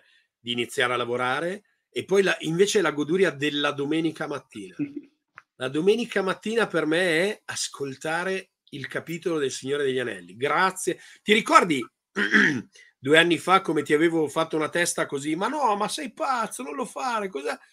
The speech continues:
Speaker 1: E invece adesso ti devo solo ringraziare perché hai avuto un'idea bellissima. <clears throat>
Speaker 2: E quindi, insomma, diciamo che è un territorio inesplorato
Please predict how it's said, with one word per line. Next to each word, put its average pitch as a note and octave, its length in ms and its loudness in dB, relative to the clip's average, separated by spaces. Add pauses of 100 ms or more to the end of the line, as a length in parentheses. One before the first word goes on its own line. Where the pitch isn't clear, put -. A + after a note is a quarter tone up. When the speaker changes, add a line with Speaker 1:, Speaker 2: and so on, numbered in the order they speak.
(220)
Speaker 1:
E C#3+ 120 -4
invece G3+ 420 2
adesso G#3 400 2
ti F#3+ 100 -4
devo E3+ 220 2
solo A3+ 420 4
ringraziare F#3+ 880 0
perché D3 260 -2
hai C#3+ 40 4
avuto F3 480 -4 (380)
un'idea D3 340 -2
bellissima. C3+ 580 -4 (360)
<clears throat> G#3+ 680 4 (520)
Speaker 2:
E E3+ 60 10
quindi, G3 260 4
insomma, B2+ 360 4
diciamo B2 300 4
che A2 380 0
è C3+ 140 0
un E3+ 220 8
territorio C#3 480 4
inesplorato A2+ 840 -2